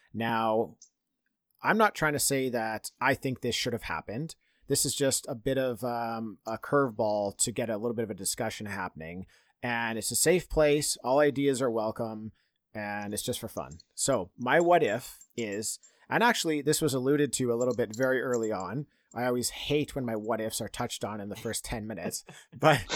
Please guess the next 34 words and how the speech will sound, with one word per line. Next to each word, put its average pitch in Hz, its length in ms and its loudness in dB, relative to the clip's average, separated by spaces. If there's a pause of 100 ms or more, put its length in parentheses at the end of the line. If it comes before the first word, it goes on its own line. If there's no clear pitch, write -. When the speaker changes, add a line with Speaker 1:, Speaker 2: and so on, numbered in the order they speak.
(100)
Speaker 1:
<laughs> - 160 -10 (100)
it 160 720 10
did 175 160 8
get 170 140 12
Speaker 2:
Throws 175 160 12
Speaker 1:
tou- 147 40 4
Speaker 2:
you 127 160 2
right 175 160 8
out 156 140 8
of 160 100 10
whack. 170 260 8
Speaker 1:
<laughs> - 0 -
Yeah, 170 200 10
it 160 200 12
throws 180 260 12
me 175 80 8
right 156 200 10
out 156 120 10
of 131 60 2
whack. 107 260 -4 (340)
This 147 180 4
did 147 300 4
get 196 180 8
touched 165 280 4
on, 101 180 -2
but 127 220 0 (360)
my 160 260 6
what 147 200 6
if 113 300 0
is, 113 340 -4 (380)
what 143 220 4
if 180 140 2
at 190 120 4
the, 208 180 -4